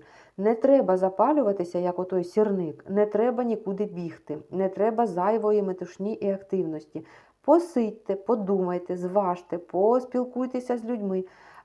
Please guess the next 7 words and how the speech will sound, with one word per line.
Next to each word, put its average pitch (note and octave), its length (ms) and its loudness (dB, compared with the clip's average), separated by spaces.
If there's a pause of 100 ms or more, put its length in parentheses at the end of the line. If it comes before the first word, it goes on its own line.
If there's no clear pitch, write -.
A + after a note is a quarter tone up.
е, F#3 360 4
позбирайте A3+ 720 4
інформацію, A#3 880 -4
бо G3 380 4
мечі — A3 600 -2 (540)
це G#3 160 2
інформація, A3 920 -2